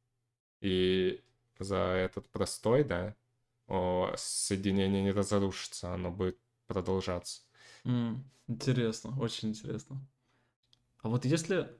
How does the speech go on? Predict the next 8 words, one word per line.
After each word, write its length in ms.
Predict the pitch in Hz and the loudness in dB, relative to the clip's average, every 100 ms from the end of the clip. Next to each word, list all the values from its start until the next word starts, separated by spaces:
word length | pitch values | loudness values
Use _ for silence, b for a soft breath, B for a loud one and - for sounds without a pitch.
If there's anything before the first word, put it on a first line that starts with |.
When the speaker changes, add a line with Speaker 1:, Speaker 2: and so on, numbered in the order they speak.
| _ _ - | _ _ -10
Speaker 2:
если, 560 | 127 135 139 151 127 - | -2 -2 0 2 2 0
хорошо, 400 | 123 120 - 113 | -4 -2 0 0
вот 180 | 107 | 0
мы 60 | 107 | -6
поговорили 540 | - 110 110 117 127 | -8 -2 0 0 0
о 520 | 117 104 104 104 - - _ _ _ _ - | 0 0 -2 -4 -8 -14 _ _ _ _ -16
структуре 1120 | 131 - 107 107 - 135 180 156 113 107 - 110 | -12 -8 -6 -6 -2 -2 0 0 2 0 -4 -10
сети 800 | - 110 - 117 110 107 117 | -8 -10 -8 -4 -2 -2 -6